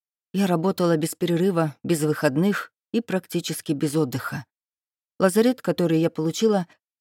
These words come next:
находился в состоянии хронического дефицита всего, что только можно. Здесь было минимальное количество нормальных лекарств, у многих настоек заканчивался срок годности, и даже бинтов оказалось катастрофически мало.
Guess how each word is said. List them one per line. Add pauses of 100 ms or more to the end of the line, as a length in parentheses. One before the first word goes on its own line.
(120)
находился
в
состоянии
хронического
дефицита
всего,
что
только
можно. (640)
Здесь
было
минимальное
количество
нормальных
лекарств, (100)
у
многих
настоек
заканчивался
срок
годности, (320)
и
даже
бинтов
оказалось
катастрофически
мало.